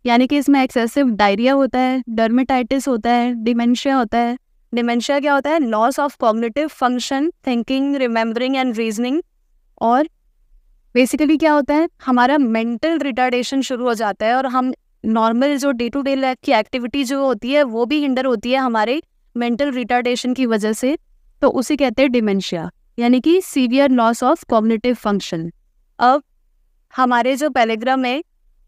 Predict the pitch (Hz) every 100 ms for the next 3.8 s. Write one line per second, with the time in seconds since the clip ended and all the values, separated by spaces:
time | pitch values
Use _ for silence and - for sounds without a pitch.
0 | - 240 247 269 285 254 277 240 254 254
1 | 262 277 262 277 285 233 214 240 247 226
2 | 254 262 247 247 233 262 - 262 262 269
3 | 269 233 233 247 247 202 214